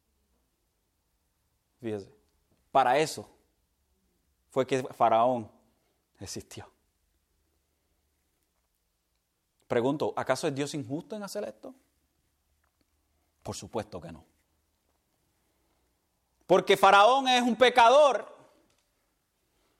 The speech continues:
Faraón era un pecador quien seguía su propio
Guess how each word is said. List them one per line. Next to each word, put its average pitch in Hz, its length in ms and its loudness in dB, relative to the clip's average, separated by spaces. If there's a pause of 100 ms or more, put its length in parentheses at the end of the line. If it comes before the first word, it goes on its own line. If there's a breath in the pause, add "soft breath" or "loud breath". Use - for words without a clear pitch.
(720)
Faraón 156 640 0 (380)
era 135 320 0
un 131 280 -4
pecador 120 840 -2 (1400)
quien 113 220 -8
seguía 120 420 -4
su 117 180 -10
propio 120 480 -6